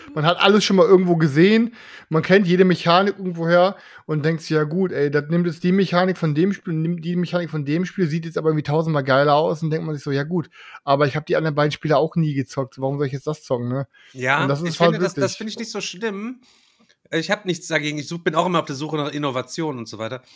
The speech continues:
Speaker 2: Ich find aber immer noch geil, äh, und ich find's auch herausfordernd, dass du quasi Sachen, die dir gut gefallen aus irgendwelchen Spielen, irgendwie in einem Game zusammengepackt werden, Alter.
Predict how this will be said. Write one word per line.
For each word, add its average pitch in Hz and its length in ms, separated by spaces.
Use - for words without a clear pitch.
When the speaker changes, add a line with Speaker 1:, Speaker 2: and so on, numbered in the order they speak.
Speaker 2:
Ich 120 140
find 185 220
aber 151 180
immer 175 160
noch 165 220
geil, 180 640
äh, 143 300
und 147 160
ich 131 80
find's 180 180
auch 151 100
herausfordernd, 151 720
dass 143 120
du 147 220
quasi 143 640
Sachen, 170 540
die 165 120
dir 147 120
gut 170 240
gefallen 175 420
aus 123 120
irgendwelchen 117 440
Spielen, 131 640
irgendwie 202 460
in 165 100
einem 160 120
Game 196 340
zusammengepackt 180 800
werden, 135 260
Alter. 151 460